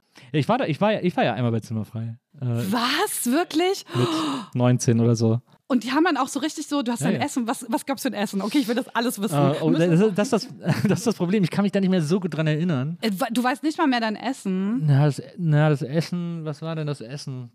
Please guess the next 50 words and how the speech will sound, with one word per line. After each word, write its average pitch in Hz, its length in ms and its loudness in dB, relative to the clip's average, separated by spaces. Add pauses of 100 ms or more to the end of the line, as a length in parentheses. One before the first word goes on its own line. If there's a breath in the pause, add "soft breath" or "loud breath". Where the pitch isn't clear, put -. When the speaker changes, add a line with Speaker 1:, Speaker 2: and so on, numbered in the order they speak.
(120)
Speaker 1:
Äh, 123 480 -12
ich, 120 60 -18 (160)
das 127 160 -14
weiß 139 160 4
ich - 60 -10
wirklich - 180 -8
nicht 113 140 -8
mehr. 113 180 -6 (220)
Das 123 140 -8
Essen 123 340 -6
weiß 123 140 0
ich 123 80 -6
nicht 127 80 -4
mehr. 127 100 -2
Speaker 2:
Mann. 320 240 2 (460)
Speaker 1:
Ich 139 140 2
weiß 175 220 4
noch, 180 80 0
dass 156 140 -2
sie 165 80 -8
bei 160 100 0
meinem 156 220 -2
Zimmer 214 340 -2
oben 170 300 -4
den 147 120 -8
ganzen 156 300 -2
Boden 156 220 2
voll 151 180 0
Comics 180 380 -2
gemacht 160 320 0
haben 147 240 2
und 143 120 0
so. 156 240 4
Speaker 2:
Ja, 196 240 0
okay, 196 200 -6
das 185 120 -4
passt 127 120 -2
Speaker 1:
Weil, 143 300 6
Speaker 2:
ja 147 80 -2
auch. 135 320 4
Speaker 1:
äh, 127 40 0
weil 139 140 4
lustigerweise 139 680 2
ja 135 380 2
eine 151 260 0
der 143 140 0
Redakteurinnen 165 480 -2
von 139 140 -6
Zimmer 143 260 -4
Frei 143 400 0